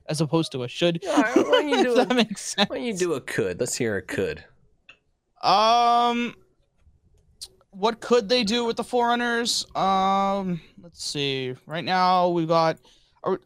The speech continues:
Speaker 1: in the main, in the main story right now, things are really, really messy. Um, they could clean that up a little bit,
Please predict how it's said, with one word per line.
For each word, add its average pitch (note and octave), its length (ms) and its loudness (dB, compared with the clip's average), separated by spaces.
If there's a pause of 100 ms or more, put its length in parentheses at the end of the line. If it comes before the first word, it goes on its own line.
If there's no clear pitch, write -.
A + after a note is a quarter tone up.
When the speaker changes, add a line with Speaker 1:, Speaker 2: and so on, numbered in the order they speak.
Speaker 1:
in G#3+ 100 -2
the A3 60 0
main, A#3+ 360 2
in G#3+ 100 -2
the G#3 60 2
main A3 200 0
story A3 380 2
right G3+ 160 0
now, G3 140 2
things F#3 280 -4
are E3+ 340 0 (280)
really, G#3+ 680 -2 (280)
really E3+ 300 -2
messy. D3+ 680 -4 (1080)
Um, D3+ 680 -2 (1120)
they G#3 60 -6
could G3+ 200 -4
clean G3+ 300 -2
that E3 160 4
up D#3+ 180 0
a - 20 -2
little F3 220 -2
bit, A#3 240 -4